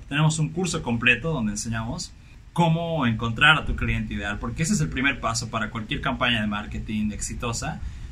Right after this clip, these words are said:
y cualquier campaña de ventas. Ok, entonces si quieres registrarte, te dejo el link abajo que vamos a cerrar inscripciones pronto porque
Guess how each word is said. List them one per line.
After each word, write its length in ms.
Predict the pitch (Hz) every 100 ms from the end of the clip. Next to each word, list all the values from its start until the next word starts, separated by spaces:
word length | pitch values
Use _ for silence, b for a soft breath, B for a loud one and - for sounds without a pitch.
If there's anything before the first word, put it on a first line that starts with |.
| B
y 80 | 131
cualquier 500 | 127 120 113 135 123 107
campaña 480 | 107 107 104 110 107
de 80 | 101
ventas. 340 | 101 104 107
Ok, 120 | 127 135
entonces 460 | 139 135 135 120
si 60 | -
quieres 240 | 143 139
registrarte, 760 | 127 - - 135 127 110 175 208 B B B -
te 80 | 127
dejo 220 | 135 131
el 100 | 120
link 240 | 135 151
abajo 460 | 156 127 123 160 165
que 60 | 143
vamos 220 | 139 147
a 20 |
cerrar 240 | 117 123 135
inscripciones 500 | 123 117 110 131 120
pronto 480 | - 127 120 165
porque 460 | 135 127 120 147 190